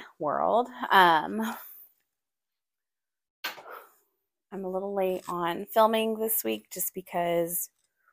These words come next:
we were gone for the first part of the week. And so now I'm playing catch up. And I don't know about y'all, but whenever there are short weeks,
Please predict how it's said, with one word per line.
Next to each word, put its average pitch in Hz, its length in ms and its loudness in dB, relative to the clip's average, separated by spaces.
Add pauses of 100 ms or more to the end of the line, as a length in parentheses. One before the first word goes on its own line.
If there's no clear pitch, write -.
(200)
we 190 100 -10
were 170 140 -2
gone 320 420 4
for 311 100 0
the 277 100 2
first 269 320 4
part 262 220 8
of 247 60 4
the 240 80 4
week. 240 380 -2 (760)
And 180 580 0 (240)
so - 160 -6
now 180 200 0
I'm 175 100 -6
playing 165 180 -10
catch - 260 -6
up. 196 260 4 (1600)
And 160 380 -12
I 175 60 -12
don't 185 120 -4
know 180 60 -2
about 170 240 2
y'all, 165 380 2
but - 160 2
whenever 170 360 2
there 165 220 2
are 143 560 4 (360)
short - 340 0
weeks, - 580 -6